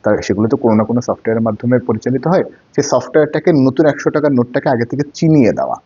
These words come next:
তাহলে যে এক জুন এক হাজার টাকার নোটের ক্ষেত্রে যে সমস্যাটা হয়েছিল, সেটা অন্তত একশো টাকার নোটের ক্ষেত্রে হবে না। পাশাপাশি এই একশো টাকার নোটে কি হতে পারে না হতে পারে, যেমন এই যে বারো আগস্ট, মানে,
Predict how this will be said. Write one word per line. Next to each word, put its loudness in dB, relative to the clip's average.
তাহলে 2
যে 2
এক 0
জুন -2
এক 0
হাজার -8
টাকার -6
নোটের -6
ক্ষেত্রে -8
যে -2
সমস্যাটা -8
হয়েছিল, -2
সেটা 0
অন্তত 0
একশো -4
টাকার 0
নোটের 2
ক্ষেত্রে -8
হবে -2
না। -6
পাশাপাশি 0
এই 4
একশো -2
টাকার 2
নোটে 0
কি -4
হতে -2
পারে 2
না 2
হতে -4
পারে, 0
যেমন 2
এই 2
যে -2
বারো 2
আগস্ট, -2
মানে, 0